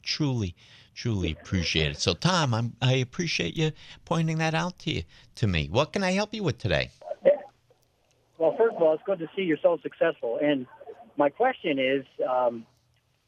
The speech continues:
Speaker 2: I have a four oh one K. I'm, I'm currently employed.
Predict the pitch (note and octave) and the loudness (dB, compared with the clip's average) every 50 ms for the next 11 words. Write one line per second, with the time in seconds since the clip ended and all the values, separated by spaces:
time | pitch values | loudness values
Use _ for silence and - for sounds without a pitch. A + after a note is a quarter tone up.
0 | _ _ _ _ _ - D3+ - A3 - - - G3 F#3+ F3 D#3+ F3 E3 D3 - | _ _ _ _ _ 0 0 0 0 -2 0 2 4 4 4 2 -2 -6 -8 -10
1 | - - E3+ D#3+ D3 C3 B2 A#2+ A#2+ _ _ _ _ - A2+ A#2+ A#2 _ - B2+ | -6 -2 0 0 0 0 -2 -6 -10 _ _ _ _ -16 -16 -16 -16 _ -8 -8
2 | B2 - - D#3+ D#3+ D#3+ D3 C3 C3 A#2 A2 - - C#3 A#2+ A#2 A#2 A#2+ - | -8 -2 2 2 2 4 2 0 0 -4 -6 -4 2 4 4 4 4 2 0